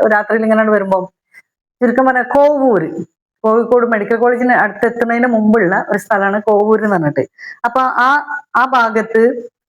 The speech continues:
പൊന്നെ റോഡ് സ്റ്റാർട്ടിങ്, കോവൂര് റോഡ് സ്റ്റാർട്ടിങ്ങിൽ തന്നെ തുടങ്ങിയിട്ടോ. ഞങ്ങള് പല സ്ഥലത്തും ഇക്ക വണ്ടി നിർത്തിയിട്ട് ചോദിക്കാൻ വേണ്ടി വണ്ടി നിർത്തിയിട്ട് നമ്മളാണ് അടുത്തേക്ക് ചെല്ലുമല്ലോ, വണ്ടിയായിട്ട് സ്ലോ ആക്കിയിട്ട്.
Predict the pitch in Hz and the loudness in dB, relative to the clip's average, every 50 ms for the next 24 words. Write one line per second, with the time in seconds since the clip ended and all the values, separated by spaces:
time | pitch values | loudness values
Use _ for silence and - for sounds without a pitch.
0 | _ _ _ - 226 233 247 247 247 247 247 247 247 247 240 214 220 220 226 240 | _ _ _ -2 -2 0 0 0 0 2 2 2 2 2 2 2 2 2 2 2
1 | 233 247 240 240 240 240 214 208 220 214 - 214 190 160 160 165 - - _ _ | 0 0 -2 -2 -2 -2 0 0 -2 -2 -2 0 0 0 -2 -2 -10 -18 _ _
2 | _ _ _ _ _ _ _ _ _ _ _ _ _ _ 190 196 202 202 220 220 | _ _ _ _ _ _ _ _ _ _ _ _ _ _ 0 2 4 4 4 2
3 | 247 262 254 - - - - - - - 214 220 226 233 269 - - - 233 214 | 2 0 -2 -4 -10 -12 -12 -14 -6 -2 0 2 2 2 0 -2 0 -2 0 0
4 | 220 220 - 254 208 208 208 196 - 180 175 175 165 170 190 214 240 240 - _ | 0 -2 -2 -2 0 0 0 0 0 0 2 2 2 2 2 0 -2 -6 -10 _
5 | _ _ 202 185 185 185 190 190 190 196 185 202 202 214 220 240 262 285 311 320 | _ _ -2 -2 0 0 0 0 0 -2 0 0 0 0 2 2 4 4 4 4
6 | 320 320 311 320 - _ _ _ _ - _ _ _ _ _ _ _ - 247 254 | 4 2 0 -4 -8 _ _ _ _ -20 _ _ _ _ _ _ _ -2 -2 0
7 | 277 302 294 - 330 330 269 330 349 330 - - 330 330 311 294 277 269 269 262 | 0 -2 0 0 -2 0 2 0 0 0 2 2 0 0 2 0 2 2 2 4
8 | 311 320 302 294 294 247 294 294 262 277 277 277 269 269 285 294 294 294 285 311 | 4 4 2 2 0 0 0 -2 -2 0 0 0 0 0 0 -2 0 0 0 0
9 | 294 269 269 285 277 269 247 240 269 254 - 302 277 311 320 311 320 311 302 302 | 0 0 0 2 2 0 0 -2 -6 -4 -2 -2 -2 -2 -2 0 0 0 0 0
10 | 285 285 - 302 294 294 294 277 254 254 233 220 214 214 214 233 233 233 247 240 | -2 -2 -2 -4 -2 0 0 0 2 2 2 0 0 0 0 0 2 2 0 -2
11 | 240 247 226 233 240 254 240 240 247 233 - 226 233 240 233 240 | 0 0 2 2 2 0 0 0 -2 0 2 2 2 2 0 -6